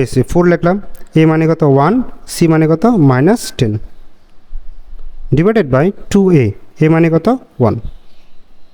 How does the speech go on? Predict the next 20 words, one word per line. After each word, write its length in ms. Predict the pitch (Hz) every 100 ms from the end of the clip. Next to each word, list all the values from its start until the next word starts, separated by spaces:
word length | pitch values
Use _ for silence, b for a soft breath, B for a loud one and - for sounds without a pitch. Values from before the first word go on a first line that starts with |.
| - - - - -
এবার 120 | 190 175
আমরা 120 | 143 127
হিসাব 140 | 127
করি, 120 | 156 190 151
মাইনাসে 340 | 156 180 208 196
মাইনাসে 240 | 185 196
গুণ 100 | 165 165
করলে 140 | 165 160
প্লাস 160 | 143 -
হয়ে 100 | 143
যাবে, 120 | 135 220 B B B -
থাকবে 220 | 143 208 220
শুধু 180 | - 175 156
সেভেন, 180 | 127 107 - b - 147
এখানে 180 | 175 220 147
প্লাস 180 | 120 -
মাইনাস 240 | 120 107 - - 151
root 120 | 170
over 120 | 156
of 40 | 113